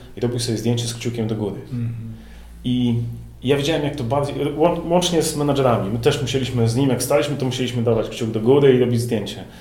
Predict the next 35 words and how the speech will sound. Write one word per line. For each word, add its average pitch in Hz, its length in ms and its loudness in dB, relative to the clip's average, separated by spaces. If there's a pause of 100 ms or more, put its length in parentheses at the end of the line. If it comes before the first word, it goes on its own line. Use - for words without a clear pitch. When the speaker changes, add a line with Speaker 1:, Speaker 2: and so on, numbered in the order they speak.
(380)
Speaker 1:
Ja 113 100 2
widziałem, 147 400 0
jak 143 220 0
to 131 360 2
niektórzy 151 360 -2
aż 135 100 0
łamali 143 360 2
sobie 135 260 -2
kręgosłupy, 131 520 -2
żeby 98 200 -6
ten, 104 140 -6 (180)
ten 104 140 -6
kciuk 127 220 -2
Speaker 2:
Mhm. - 40 -6
Speaker 1:
dać. - 300 -4 (180)
Speaker 2:
Mhm. 117 180 -10
Speaker 1:
Dla 143 120 2
mnie 160 120 0
też 160 260 -2
to 123 80 -4
nie 113 100 2
było 113 280 2
jakieś 110 260 -4
takie 107 500 -2 (140)
naturalne, 113 640 2
że 107 320 0 (200)
kciuk 120 240 -4
do 117 100 -2
góry 123 500 4
i 113 60 2
pozytywnie 117 680 2
jest 113 240 4
super, - 320 -4 (340)
nie? 170 140 -10 (800)
E, 110 260 0